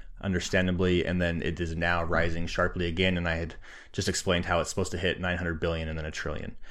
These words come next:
So, to me, the problem isn't necessarily so much that military spending as a percentage of the total is increasing.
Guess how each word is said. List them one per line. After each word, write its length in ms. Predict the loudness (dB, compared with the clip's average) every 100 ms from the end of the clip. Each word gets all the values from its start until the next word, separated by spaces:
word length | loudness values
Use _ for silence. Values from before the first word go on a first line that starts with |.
| -10 -8
So, 340 | 6 8 8 6
to 100 | 2
me, 500 | 6 6 8 6 2 -4 -16 -14 -2
the 120 | 0
problem 400 | 0 2 4 6
isn't 180 | 6 4
necessarily 720 | 4 4 4 0 2 4 4
so 260 | 2 2 4
much 280 | 4 2 0
that 300 | 0 0 -2
military 540 | 2 2 2 2 2
spending 560 | 0 0 2 2 0 0
as 200 | 0 0
a 80 | -2
percentage 720 | -6 -6 -2 0 0 -2 -4 -4
of 220 | -2 -2
the 80 | -4
total 600 | -8 -2 2 4 4 2
is 160 | 0 -2
increasing. 680 | -4 -4 0 0 2 0